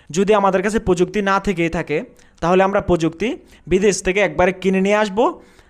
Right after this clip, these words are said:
তারপর সেই প্রযুক্তি আমার দেশের নাগরিকরা মেনটেন করবে,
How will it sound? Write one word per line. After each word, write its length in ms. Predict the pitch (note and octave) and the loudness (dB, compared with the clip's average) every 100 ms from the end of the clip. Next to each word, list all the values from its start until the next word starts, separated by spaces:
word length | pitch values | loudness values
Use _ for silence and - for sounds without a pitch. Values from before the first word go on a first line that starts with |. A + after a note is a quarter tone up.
| _ - | _ -6
তারপর 300 | F3+ F3+ G#3+ | 0 0 0
সেই 140 | A3+ A#3+ | 0 0
প্রযুক্তি 460 | A3 F3 F3 A3 | 2 2 0 2
আমার 260 | G#3 F#3 E3 | 0 0 -2
দেশের 440 | F#3+ F#3+ F#3 F3+ - - - | -2 -2 -4 -6 -18 -20 -8
নাগরিকরা 480 | E3 F#3+ G#3+ G#3 F3+ | -4 0 0 2 -2
মেনটেন 400 | E3+ E3 D3+ C#3+ | -2 -4 -8 -8
করবে, 300 | C3+ A#2+ | -10 -10